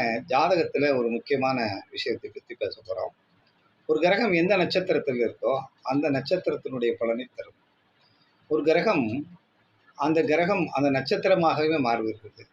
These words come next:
நட்சத்திரம் இல்லாமல், சாரம் இல்லாமல், சாரத்தை பார்க்காட்டி ஜோசியர் சோரம் போயிடுவாரு. அப்ப சாரம்தான் பலம்,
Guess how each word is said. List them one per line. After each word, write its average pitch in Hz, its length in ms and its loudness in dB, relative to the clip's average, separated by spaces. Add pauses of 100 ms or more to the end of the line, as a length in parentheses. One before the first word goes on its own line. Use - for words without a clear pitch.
நட்சத்திரம் 208 560 0
இல்லாமல், 160 360 2
சாரம் 170 400 2
இல்லாமல், 143 540 0 (680)
சாரத்தை 190 420 2
பார்க்காட்டி 175 420 2
ஜோசியர் 180 480 0
சோரம் 214 300 6
போயிடுவாரு. 113 400 0 (140)
அப்ப - 260 -4
சாரம்தான் 165 540 4
பலம், 139 320 0